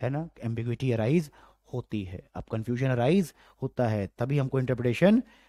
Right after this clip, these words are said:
करनी होती है। एक एग्जांपल और मैं आपको देता हूँ, वो भी मैं देता रहता हूँ। Audi लिखा है,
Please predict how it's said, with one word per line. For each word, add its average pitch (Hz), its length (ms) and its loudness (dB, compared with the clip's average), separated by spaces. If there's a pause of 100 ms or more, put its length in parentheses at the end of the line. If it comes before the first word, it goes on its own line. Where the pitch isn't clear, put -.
(120)
करनी 127 260 2
होती 110 300 -6
है। 107 180 -12 (160)
एक 135 160 0
एग्जांपल 147 340 2
और 156 160 4
मैं 156 100 2
आपको 151 200 0
देता 143 260 0
हूँ, 156 220 0
वो 135 100 -2
भी 139 60 -2
मैं 135 180 -2
देता 120 220 -2
रहता 127 220 -2
हूँ। 151 140 -2 (720)
Audi 131 300 0
लिखा 143 280 -2
है, 156 220 -2